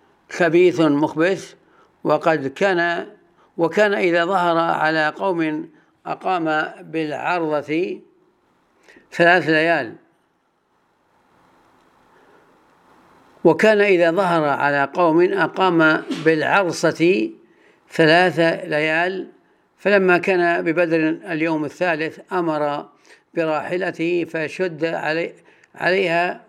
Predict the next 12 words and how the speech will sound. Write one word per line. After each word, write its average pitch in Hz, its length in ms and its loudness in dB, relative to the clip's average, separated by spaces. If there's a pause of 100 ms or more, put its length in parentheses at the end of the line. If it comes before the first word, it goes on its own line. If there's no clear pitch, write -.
(160)
رحلها، 175 760 -4 (520)
ثم 165 380 -2
مشى 170 460 -2 (460)
وأتبعه 170 880 -4
أصحابه، 156 520 -4 (480)
وقالوا: 170 760 0 (360)
"ما 170 160 -2
نراه 160 480 -4
انطلق 175 480 -6
إلا 170 240 -4
لبعض 160 440 -4
حاجته"، 139 680 -6